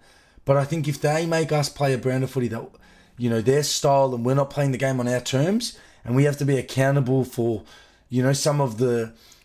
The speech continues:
runners and the speedsters that they've got in this team, Petruccelli, uh, Liam Ryan,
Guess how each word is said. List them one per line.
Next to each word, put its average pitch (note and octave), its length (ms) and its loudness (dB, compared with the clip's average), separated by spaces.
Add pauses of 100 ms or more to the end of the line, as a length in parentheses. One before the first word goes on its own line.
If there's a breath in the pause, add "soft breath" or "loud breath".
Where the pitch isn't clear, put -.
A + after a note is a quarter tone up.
(100)
runners C3+ 420 2
and B2 140 0
the A#2 40 -6
speedsters C#3 560 -2
that A2+ 140 -6
they've C3+ 160 0
got C3 180 0
in D#3 100 0
this E3 140 -4
team, F3 240 -6
Petruccelli, D3 1040 0 (360 loud breath)
uh, G#2+ 220 -10
Liam A#2+ 420 -2
Ryan, D3 640 2